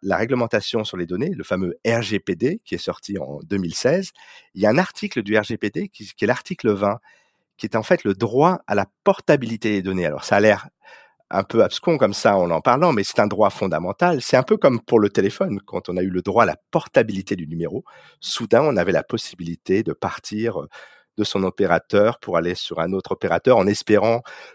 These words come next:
que les conditions, euh, euh, de réseau commercial seraient meilleures. Eh bien, la portabilité des données, c'est la même chose.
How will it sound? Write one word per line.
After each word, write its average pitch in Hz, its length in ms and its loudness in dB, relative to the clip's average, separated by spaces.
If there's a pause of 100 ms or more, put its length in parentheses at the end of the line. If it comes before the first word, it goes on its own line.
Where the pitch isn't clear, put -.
(120)
que - 100 2
les 98 80 2
conditions, 98 640 -2
euh, 67 140 -2 (140)
euh, 76 160 -4
de 92 80 -6
réseau 95 480 2
commercial 95 580 2
seraient 82 260 0
meilleures. 113 400 0 (160)
Eh 101 100 0
bien, 120 260 6
la - 120 4
portabilité 120 680 0
des 107 140 2
données, 135 140 0
c'est - 120 -4
la 95 100 4
même 104 180 0
chose. 107 340 -4